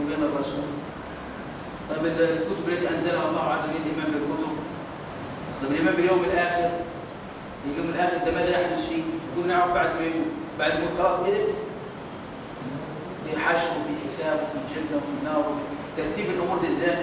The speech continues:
خلاص؟ بعد ذلك الإيمان بالقدر، ليه تعرف أنت الإيمان بالقدر؟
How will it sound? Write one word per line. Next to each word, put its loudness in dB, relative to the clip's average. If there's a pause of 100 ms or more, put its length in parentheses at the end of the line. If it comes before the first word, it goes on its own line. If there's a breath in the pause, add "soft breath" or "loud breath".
(600)
خلاص؟ 0 (580)
بعد 6
ذلك 4
الإيمان 0
بالقدر، 2 (280)
ليه 0
تعرف 4
أنت 0
الإيمان 2
بالقدر؟ -2